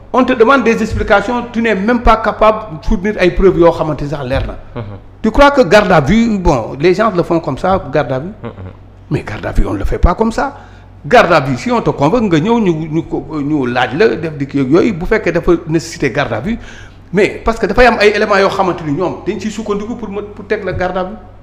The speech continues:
Speaker 2: Mhm.
Speaker 1: Mettre la en garde à vue. Bu fekkee da nga war a dem ba war la mettre sous mandat de dépôt, dañuy am ay éléments yu wóor yoo xamante ni moo leen di permettre ñu yóbbu la sous mandat de dépôt.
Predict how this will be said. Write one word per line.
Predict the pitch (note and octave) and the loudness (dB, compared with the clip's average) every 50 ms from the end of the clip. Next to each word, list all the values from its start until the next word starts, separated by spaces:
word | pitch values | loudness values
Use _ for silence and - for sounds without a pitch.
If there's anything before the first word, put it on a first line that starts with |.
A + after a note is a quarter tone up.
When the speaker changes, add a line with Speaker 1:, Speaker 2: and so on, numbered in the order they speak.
| - | -16
Speaker 2:
Mhm. | A2 G2+ - G2 - - - - - - - - | -14 -14 -14 -16 -18 -20 -20 -20 -20 -20 -8 -2
Speaker 1:
Mettre | A#3+ C4+ C4+ C4+ | 0 0 2 4
la | B3 A#3+ | 2 2
en | A3+ | 4
garde | A#3 A#3 G#3+ A3+ | 2 2 2 2
à | A#3 A3 | 2 2
vue. | A#3 C4 C4+ B3+ - - - - - - - - - - - - - - - - - - - - | 0 -2 -4 -6 -8 -14 -20 -20 -20 -20 -20 -20 -20 -20 -20 -20 -20 -20 -20 -20 -20 -20 -20 -18
Bu | - E3+ - - A#3 C4 C4 | -16 -14 -2 4 6 6 6
fekkee | A#3 - B3+ B3+ B3+ A#3 A3 | 6 6 4 4 4 4 2
da | A#3+ | 4
nga | A#3 A#3 A3+ | 4 4 4
war | A3 G#3+ | 4 4
a | G#3 | 2
dem | G3 G#3 G3 F#3+ F3 | 2 0 -2 0 2
ba | G#3+ B3 B3 A#3 A#3 | 2 2 2 0 0
war | A3 A3+ G#3+ | 2 2 2
la | G3+ G#3 G3 | 2 2 0
mettre | F#3 G3 G3+ G3+ G3+ - | 2 2 0 0 -2 -4
sous | - A3+ A3 | -6 -4 0
mandat | G#3+ G#3 F#3+ F3+ F#3 F3 | 0 0 2 2 0 -2
de | E3 | -2
dépôt, | D#3 F3+ F3 A3+ A#3+ C4+ C4 - - - - - | -2 -2 -2 -2 -4 -6 -8 -10 -16 -20 -8 -4
dañuy | F#3+ C4+ C4 B3+ | 0 2 4 4
am | B3 A3+ A3 | 4 4 4
ay | A3+ A3+ A3+ A3 | 2 2 2 2
éléments | A3+ G#3+ G#3+ G#3+ | 0 2 2 2
yu | G#3 G3 F#3+ G3 | 2 2 2 2
wóor | B3 C4+ C4+ | 2 2 4
yoo | B3 A3 A#3 A#3 | 4 4 4 4
xamante | A#3 A3 G#3 G#3 G3 G3+ G#3+ | 6 4 2 2 0 -2 -4
ni | G#3 G3 | -4 -2
moo | G3 G3+ G#3 | 0 0 0
leen | G#3 F#3+ | 0 0
di | F3+ | -2
permettre | F#3 - G3 G3+ G3+ G#3+ G3+ F3+ F3 | -2 2 2 4 4 2 0 -2 -2
ñu | F3+ | 0
yóbbu | F3+ F#3+ F3 D#3+ F#3+ | 2 2 0 0 -2
la | E3+ | -6
sous | - F3+ F3 | -6 -6 -4
mandat | E3 D3 C#3 C#3+ C3 | -4 -4 -4 -6 -8
de | A#2 | -8
dépôt. | B2+ A2+ - | -10 -12 -12